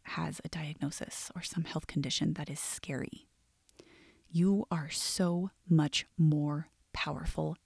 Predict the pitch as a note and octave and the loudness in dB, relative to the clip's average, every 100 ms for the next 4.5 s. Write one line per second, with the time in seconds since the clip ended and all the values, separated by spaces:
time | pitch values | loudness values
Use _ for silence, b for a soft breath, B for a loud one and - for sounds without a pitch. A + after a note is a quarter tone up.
0 | - D#3 C#3 C#3+ - - C3+ C#3 _ - | -6 -2 0 -2 -4 -4 -2 -4 _ -20
1 | - - - - _ _ _ _ _ _ | -8 -8 -8 -18 _ _ _ _ _ _
2 | _ _ _ B B B B B G3+ B3 | _ _ _ B B B B B 4 6
3 | A3+ - D#3+ D3+ D3+ F#3 G3+ G3+ G#3+ - | 4 4 2 6 8 10 10 8 6 4
4 | F3 E3 F3 D#3+ C3+ | 0 2 2 2 0